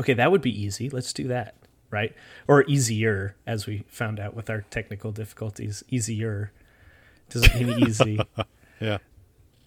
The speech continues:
Speaker 1: So, yeah, so that's kind of how we got about doing this, just that desire to bring people into relationship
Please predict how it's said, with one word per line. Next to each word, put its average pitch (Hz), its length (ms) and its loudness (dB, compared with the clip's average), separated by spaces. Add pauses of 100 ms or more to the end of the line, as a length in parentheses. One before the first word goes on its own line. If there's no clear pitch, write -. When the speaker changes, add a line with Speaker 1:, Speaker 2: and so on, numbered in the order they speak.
Speaker 1:
So, 123 640 4 (260)
yeah, 135 220 10
so 123 140 -2
that's 131 200 2
kind 139 180 0
of 123 380 0 (380)
how - 200 -2
we 123 120 2
got 120 160 0
about 117 220 -2
doing 117 220 -4
this, 120 220 -4
just - 340 -6
that 120 320 -4
desire 110 520 -2
to 107 300 -4 (320)
bring 110 300 -4
people 123 680 -4
into 117 300 -4
relationship 113 680 -6